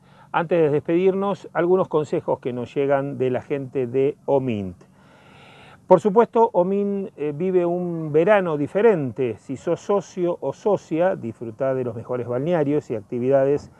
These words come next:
en la costa argentina para vos y toda tu familia. Pausas activas, recetas saludables, talleres y herramientas para tu bienestar.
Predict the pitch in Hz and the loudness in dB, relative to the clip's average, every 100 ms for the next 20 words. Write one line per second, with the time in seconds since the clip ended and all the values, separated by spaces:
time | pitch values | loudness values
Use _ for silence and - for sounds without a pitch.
0 | _ - - _ 127 139 131 123 165 - | _ -20 -20 _ -2 2 2 0 -4 -2
1 | 269 - 156 170 143 160 156 139 123 127 | -4 -4 -4 -4 -2 -2 0 0 2 4
2 | 147 143 - _ 156 135 131 131 120 - | 2 0 -6 _ -10 -4 -2 -2 -6 -12
3 | 107 98 - 95 85 _ _ _ _ _ | -12 -12 -14 -14 -16 _ _ _ _ _
4 | 127 127 139 120 120 214 202 190 190 - | 0 2 -2 -6 -6 -2 0 2 0 -2
5 | - - 110 107 - 113 104 - 104 120 | -20 -14 -12 -10 -8 -8 -8 -8 -2 6
6 | 151 143 139 139 - _ - - - - | 6 6 2 -2 -6 _ -20 -20 -14 -6
7 | 143 - 226 220 220 - - 143 127 135 | -6 0 4 4 2 -6 -4 -2 -2 -4
8 | 160 180 170 156 - 117 113 - _ 202 | -4 -6 -6 -8 -6 -6 -8 -12 _ -4
9 | 190 127 120 - 87 - | -2 -4 -4 -8 -10 -12